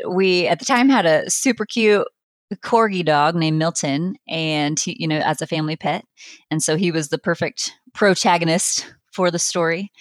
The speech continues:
I did the writing about him. And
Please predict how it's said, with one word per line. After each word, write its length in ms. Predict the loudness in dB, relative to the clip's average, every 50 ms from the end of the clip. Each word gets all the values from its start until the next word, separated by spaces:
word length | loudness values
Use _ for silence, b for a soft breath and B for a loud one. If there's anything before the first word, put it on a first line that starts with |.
| B B B B B B B -4
I 140 | 0 0 0
did 340 | 2 2 0 0 0 -6 -10 -10 -10 -10 _ -4 _
the 120 | 2 4
writing 360 | 4 4 4 4 2 2 0 2
about 280 | 2 2 2 2 2
him. 400 | 0 0 0 0 0 0 -2 -2 -4 _ _ B B B B B B B B B B B B _ _
And 560 | -4 -2 -2 0 -2 -2 -2 -4 -4 -6 -8